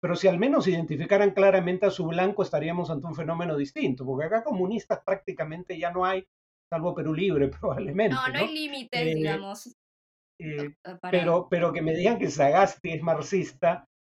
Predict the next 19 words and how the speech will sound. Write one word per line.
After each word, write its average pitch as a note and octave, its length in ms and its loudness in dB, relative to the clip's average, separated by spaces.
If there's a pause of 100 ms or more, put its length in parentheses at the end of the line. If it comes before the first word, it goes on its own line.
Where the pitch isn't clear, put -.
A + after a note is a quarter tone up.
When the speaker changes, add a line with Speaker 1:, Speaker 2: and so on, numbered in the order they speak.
Speaker 1:
y D#3 220 -6
que D3+ 140 -2
fue E3+ 240 -6
cómplice D#3+ 520 0
de D3+ 100 -2
un - 100 -4
fraude E3+ 320 2
electoral, E3 680 2 (1080)
simplemente G3+ 680 0
están G#3 260 0
peleando F#3+ 420 0
contra D3+ 240 -2
molinos E3+ 440 0
de F3 100 -2
vientos E3+ 600 -6 (420)
creados D#3+ 520 2
por C#3+ 140 -10
su - 80 -12
imaginación. C#3 680 -6